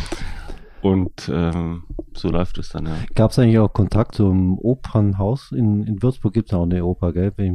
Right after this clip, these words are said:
Speaker 2: mich recht erinnere.
Speaker 1: Genau, das,
Speaker 2: Ja.
Speaker 1: das Stadttheater halt, ja.
Speaker 2: Ja.
Speaker 1: Da haben wir auch tatsächlich mal das Orchester dirigieren dürfen. Ich glaub, ich hab zweimal ran dürfen, wo man dann so einen Probentag hatte halt.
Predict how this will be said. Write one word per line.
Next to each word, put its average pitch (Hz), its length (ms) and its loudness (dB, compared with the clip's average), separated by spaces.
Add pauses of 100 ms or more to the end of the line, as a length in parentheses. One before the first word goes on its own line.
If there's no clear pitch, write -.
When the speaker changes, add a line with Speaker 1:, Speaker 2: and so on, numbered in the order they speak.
Speaker 2:
mich 85 100 -8
recht 90 220 -2
erinnere. 82 100 -2
Speaker 1:
Genau, 92 280 6
das, 90 120 0
Speaker 2:
Ja. 98 160 4 (380)
Speaker 1:
das - 480 -4 (140)
Stadttheater 80 580 -4
halt, 85 120 -6
ja. 120 120 0
Speaker 2:
Ja. 104 280 6 (600)
Speaker 1:
Da 107 160 2
haben 120 240 -2
wir 127 280 0
auch - 360 -6 (180)
tatsächlich 113 480 -2
mal 107 200 0
das 107 160 -6
Orchester 110 580 -2 (160)
dirigieren 104 500 -2
dürfen. 107 320 -6
Ich - 120 -6 (180)
glaub, 101 240 -6
ich - 180 -14
hab 98 100 -8 (760)
zweimal 85 1080 -2
ran 87 280 -6
dürfen, 85 600 -8
wo 98 280 -2
man 101 120 2
dann 95 160 2
so 95 120 -2
einen 87 240 -2 (720)
Probentag 92 640 -2
hatte 80 260 -8
halt. 73 400 -6